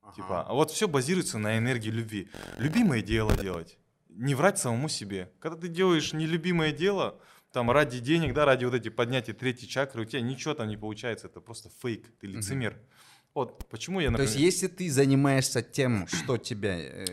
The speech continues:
Speaker 1: не
Speaker 2: Нравится?
Speaker 1: нравится,
Speaker 2: Да, не нравится, это
Speaker 1: то
Speaker 2: идёт.
Speaker 1: ты от
Speaker 2: Р-,
Speaker 1: духовности как бы.
Speaker 2: рассинхрон, да, у тебя
Speaker 1: Ага.
Speaker 2: рассинхрон от те-, от самого себя у тебя идёт. Ты как будто не в себе,
Speaker 1: М.
Speaker 2: понимаешь? Типа, а ну да, входить в себя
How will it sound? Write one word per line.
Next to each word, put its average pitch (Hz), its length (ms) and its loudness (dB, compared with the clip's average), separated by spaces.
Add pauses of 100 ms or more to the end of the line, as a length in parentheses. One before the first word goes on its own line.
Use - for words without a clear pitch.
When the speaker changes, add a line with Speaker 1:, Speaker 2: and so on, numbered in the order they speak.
(160)
Speaker 1:
не 120 60 -2
Speaker 2:
Нравится? 131 320 12
Speaker 1:
нравится, 131 480 6
Speaker 2:
Да, 123 180 8
не 120 100 2
нравится, 139 340 4
это 117 140 -2
Speaker 1:
то 135 80 6
Speaker 2:
идёт. 143 120 2
Speaker 1:
ты 160 420 0 (960)
от 131 140 2
Speaker 2:
Р-, - 60 0
Speaker 1:
духовности 135 520 2
как 107 220 -6
бы. 95 100 -6
Speaker 2:
рассинхрон, 147 680 4 (120)
да, 113 200 4
у 107 100 2
тебя 131 140 0
Speaker 1:
Ага. 123 100 4
Speaker 2:
рассинхрон 143 560 4
от 117 160 -4
те-, - 180 -12
от 131 140 -4
самого 139 320 2
себя 131 360 0
у 110 100 -4
тебя 98 260 -6
идёт. 92 240 -10 (300)
Ты 175 80 -10
как 147 160 -14
будто 147 360 -10
не 123 220 0
в 117 80 -6
себе, 117 460 -4 (180)
Speaker 1:
М. 101 420 -18
Speaker 2:
понимаешь? 139 380 -4
Типа, - 200 -6
а 110 40 0
ну 165 140 4
да, 170 100 0
входить - 520 -8
в - 60 -8
себя 117 540 0